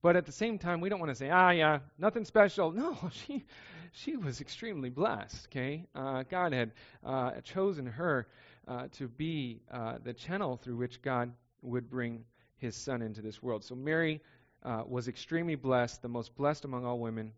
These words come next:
but she still was just a woman in need of a Savior. Okay? She's not saving anybody.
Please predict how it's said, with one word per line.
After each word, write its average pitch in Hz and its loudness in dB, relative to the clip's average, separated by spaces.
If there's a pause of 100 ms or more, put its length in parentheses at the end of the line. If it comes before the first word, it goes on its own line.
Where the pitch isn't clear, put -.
(160)
but 120 -16
she 127 -8
still 143 -2
was 120 -4
just 120 -6
a 120 -8
woman 110 -6
in 101 -8
need 107 -8
of - -16
a 90 -12
Savior. 90 -14 (400)
Okay? 98 -12 (300)
She's 120 -8
not 123 -8
saving 113 -8 (120)
anybody. 98 -12